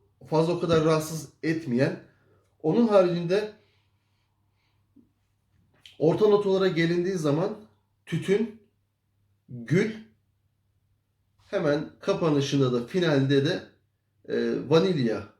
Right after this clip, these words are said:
eşlik ediyor. Sanırım doğru söylüyorumdur. Çünkü yani ezber konuştuğum için, herhangi bir yerden okumadığım için dediğim gibi yanlışlık yaparsam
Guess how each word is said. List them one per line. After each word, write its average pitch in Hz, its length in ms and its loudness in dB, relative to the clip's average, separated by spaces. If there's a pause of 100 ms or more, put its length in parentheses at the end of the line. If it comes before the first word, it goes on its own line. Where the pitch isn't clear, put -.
(1080)
eşlik 127 320 -6
ediyor. 117 340 -2 (2000)
Sanırım 143 460 0
doğru 139 240 6
söylüyorumdur. 131 720 -4
Çünkü 151 200 -8
yani 139 120 0
ezber 151 440 0
konuştuğum 165 440 -4
için, 147 180 -6
herhangi 143 360 0
bir 147 60 0
yerden 147 260 0
okumadığım 147 560 -4
için 208 300 -8 (340)
dediğim 143 240 -2
gibi 143 440 -2 (380)
yanlışlık 135 540 0
yaparsam 180 640 -2